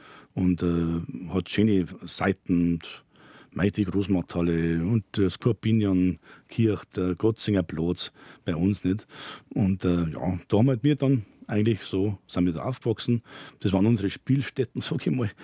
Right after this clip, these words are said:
in der Großmarkthalle nicht nur, sondern auch am Gotzinger Platz zum Fußballspielen. Und, äh, ich war natürlich, äh, ein leidenschaftlicher Fußballer, hab selber in Vereinen gespielt wie sechzig München und Wacker München danach.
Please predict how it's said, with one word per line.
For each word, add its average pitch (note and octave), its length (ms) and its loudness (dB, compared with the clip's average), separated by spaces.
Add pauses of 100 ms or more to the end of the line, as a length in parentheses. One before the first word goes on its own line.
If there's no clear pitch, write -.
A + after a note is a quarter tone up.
(380)
in A2+ 140 2
der F#2 140 2
Großmarkthalle A#2 640 2
nicht - 280 0
nur, B2 260 2
sondern G#2 360 0
auch F#2 220 -2
am F#2+ 180 2
Gotzinger F#2 420 0
Platz B2+ 200 2
zum D3 160 4
Fußballspielen. F#2+ 760 -4 (920)
Und, F#2+ 340 2
äh, F#2 440 2
ich - 260 -6
war F#2+ 160 2
natürlich, F#2+ 420 2
äh, F2+ 60 2
ein F2 480 0
leidenschaftlicher F#2+ 800 0
Fußballer, G#2 600 0 (380)
hab F2+ 160 -4
selber G#2+ 200 2
in F#2+ 140 4
Vereinen G2 380 2
gespielt F2+ 360 -2
wie F2 240 2 (140)
sechzig - 520 -2
München A2 340 2 (560)
und G2+ 240 2
Wacker A2 320 0
München A#2+ 320 4
danach. G#2+ 400 0